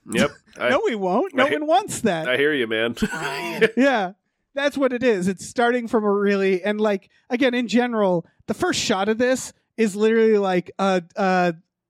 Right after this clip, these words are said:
Speaker 2: a nerfed Blade Runner se-, city
Speaker 1: Yeah.
Speaker 2: shot. Um, it, it's just very generic. Uh, and you're right, is, like,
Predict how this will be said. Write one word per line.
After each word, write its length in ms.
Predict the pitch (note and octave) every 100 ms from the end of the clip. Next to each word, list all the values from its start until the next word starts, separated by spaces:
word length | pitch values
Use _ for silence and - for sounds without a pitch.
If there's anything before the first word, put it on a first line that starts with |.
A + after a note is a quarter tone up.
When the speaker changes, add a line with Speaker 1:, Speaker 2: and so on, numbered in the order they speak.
| _
Speaker 2:
a 120 | G3
nerfed 560 | F#3+ G3 G3 G#3+ - F3
Blade 280 | F#3 F#3 F#3+
Runner 300 | G#3+ G#3+ A3+
se-, 280 | - A3+ - -
city 540 | - G#3+ G#3 A#3+ B3+ _ -
Speaker 1:
Yeah. 140 | A3+
Speaker 2:
shot. 360 | G3 A#3 B3+ D4 _ _ _ _ - G#3 G#3
Um, 340 | G3 G3 F#3+ -
it, 220 | G#3+ G3+ -
it's 300 | G#3+ G#3 -
just 540 | - A#3 G#3+ - - - _ -
very 360 | E3+ G#3+ G#3 G3+
generic. 760 | G3 E3+ D#3+ D#3+ D#3 - - _ _ _ _ -
Uh, 300 | F3 F3 E3
and 180 | F#3+ F#3+
you're 180 | F#3 F3
right, 300 | F#3 E3 F3
is, 180 | F3+ F3+
like, 240 | E3+